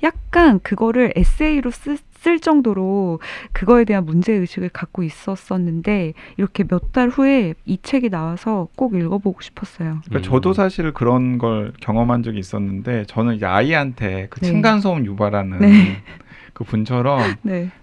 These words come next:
Speaker 2: 그 아이가 자기 전에 꼭 이야기를 듣는 버릇이 있어가지고
Speaker 1: 네.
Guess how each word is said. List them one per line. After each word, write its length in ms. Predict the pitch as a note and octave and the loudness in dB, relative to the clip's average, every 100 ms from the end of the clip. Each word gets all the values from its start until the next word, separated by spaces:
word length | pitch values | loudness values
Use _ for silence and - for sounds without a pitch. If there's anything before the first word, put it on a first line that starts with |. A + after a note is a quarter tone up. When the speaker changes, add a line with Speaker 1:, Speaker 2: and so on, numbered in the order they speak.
| - | 0
Speaker 2:
그 80 | A#2 | 4
아이가 320 | A#2 D3+ D3+ | 4 2 -2
자기 320 | C3+ C3 E3+ | 0 0 0
전에 220 | E3+ D#3 | 0 -2
꼭 140 | - B2 | -2 -2
이야기를 460 | B2+ F#3 G3 F3+ | 2 2 0 -4
듣는 240 | C#3+ A#2+ A2+ | -4 -4 -2
버릇이 320 | G#2+ A2+ A#2+ | -4 -4 -6
있어가지고 580 | G#2+ - G#2+ G#2+ A2+ - | -8 -8 -8 -10 -8 -2
Speaker 1:
네. 460 | G2+ A2 G#2+ F2+ | 0 0 -2 -4